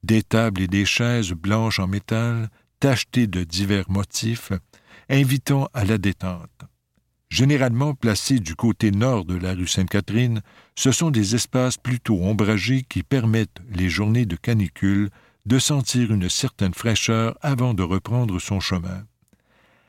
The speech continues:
Les bandes blanches au sol, qui rappellent les zébrures de l'animal unique qu'est le village, rythment la promenade où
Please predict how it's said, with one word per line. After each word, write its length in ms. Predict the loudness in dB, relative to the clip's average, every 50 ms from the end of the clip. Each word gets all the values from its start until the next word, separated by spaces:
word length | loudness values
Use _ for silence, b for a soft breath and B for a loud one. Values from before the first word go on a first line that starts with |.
| b b b 0
Les 180 | 4 4 4
bandes 360 | 4 4 2 2 2 0 -2 0
blanches 520 | 0 0 2 2 2 0 -2 -4 -6 -6 -2
au 120 | -2 0
sol, 480 | 0 2 2 2 2 2 0 -2 -4 -6 -10 _ _
qui 140 | -2 -2 0
rappellent 460 | 2 0 0 2 2 2 2 2 2
les 120 | 0 -2 -2
zébrures 560 | 0 0 0 2 2 2 2 2 2 0 0
de 120 | -4 -4
l'animal 580 | -4 -2 0 0 2 2 2 0 0 0 -2 0
unique 480 | 0 0 0 2 0 0 -2 -2 -6 -8 -8 -2
qu'est 180 | 0 0 0 2
le 140 | 0 -2 -4
village, 560 | -4 -4 -2 0 0 0 0 -2 -2 -4 -6 -8 B B B B B B B B B
rythment 560 | -2 0 2 2 2 2 0 -2 -2 0 0 2
la 200 | 2 0 -2 -4
promenade 640 | -2 0 0 2 2 2 2 2 0 0 -2 -4 -8 _ 0
où 140 | 0 0